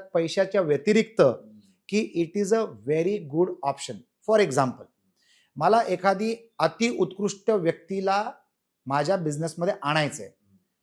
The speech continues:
परंतु मला हे माहिती आहे की हा व्यक्ती जर माझ्याबरोबर काम करायला आला तर हा कमीत कमी पंचवीस ते पन्नास लाख रुपये पगार मागणार. तर मग मी काय खा-, मी काय करणार?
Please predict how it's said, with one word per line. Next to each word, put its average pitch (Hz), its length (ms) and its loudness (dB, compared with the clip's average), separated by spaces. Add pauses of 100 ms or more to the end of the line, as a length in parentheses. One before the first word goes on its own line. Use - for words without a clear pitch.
(200)
परंतु 226 360 4
मला 226 160 2
हे 208 240 2
माहिती 185 340 -2
आहे 180 100 -2
की 208 360 -10 (200)
हा 190 260 0
व्यक्ती 214 800 -2
जर 190 140 4 (220)
माझ्याबरोबर 190 480 0
काम 196 200 0
करायला 190 280 2 (100)
आला 143 360 4 (680)
तर 180 80 2
हा 208 60 2
कमीत 214 460 0 (140)
कमी 247 180 4
पंचवीस 208 520 -2
ते 233 60 2
पन्नास 190 480 -2
लाख 196 140 0
रुपये 202 220 -4 (180)
पगार 165 320 2
मागणार. 117 340 -8 (1080)
तर 196 80 4
मग 220 120 2
मी 220 160 0
काय 220 200 2
खा-, 196 120 -8 (220)
मी 180 220 -2
काय 214 140 2
करणार? 170 320 -2